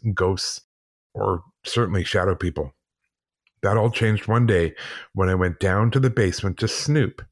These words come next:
in Joseph's room. Well, it wasn't snooping exactly. He had a collection of comic books, and one day when he was out with friends, I decided I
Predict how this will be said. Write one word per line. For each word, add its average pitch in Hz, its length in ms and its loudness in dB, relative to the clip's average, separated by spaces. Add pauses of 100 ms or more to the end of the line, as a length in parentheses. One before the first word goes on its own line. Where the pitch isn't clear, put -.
(200)
in 101 140 -4
Joseph's 90 500 -4
room. 90 360 -2 (600)
Well, 196 140 2
it 226 60 2
wasn't 220 260 2
snooping 139 360 2
exactly. 90 680 -2 (480)
He - 140 0
had 190 100 4
a 170 40 4
collection 123 380 0
of 117 80 2
comic 90 380 -2
books, - 280 -4 (380)
and 139 160 6
one 156 160 4
day 120 160 4
when 123 140 4
he 120 80 6
was 123 160 4
out 113 100 4
with 113 140 0
friends, 87 400 -2
I 95 100 4
decided 92 420 0
I 101 160 2